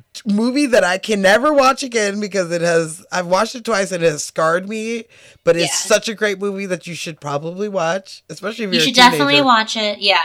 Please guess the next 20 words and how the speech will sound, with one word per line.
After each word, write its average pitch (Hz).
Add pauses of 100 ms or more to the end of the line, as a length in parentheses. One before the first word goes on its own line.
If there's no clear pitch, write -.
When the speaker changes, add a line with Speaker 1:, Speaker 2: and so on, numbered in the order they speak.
Speaker 2:
you 208
should 233
definitely 247
watch 233
it, 226
but 226
it's, 226 (120)
it's 254
up 285
there 277
with 233
Clockwork 190
Orange. 156
I 196
can't 190
watch 175
those 170
movies 170
too -
often. -